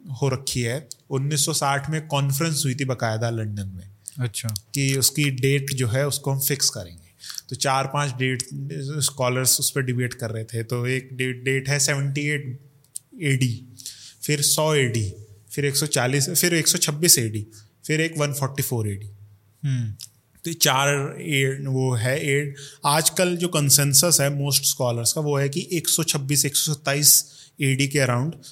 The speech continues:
Speaker 1: कनिष्क का कोरोनेशन हुआ था।
Speaker 2: अच्छा।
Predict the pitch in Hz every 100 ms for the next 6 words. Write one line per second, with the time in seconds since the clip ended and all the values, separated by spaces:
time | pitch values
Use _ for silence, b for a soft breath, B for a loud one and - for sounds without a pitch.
0 | B - 135 139 - 143 147 143 135 123
1 | 120 107 117 101 95 101 - _ - _
2 | _ - 110 - - 104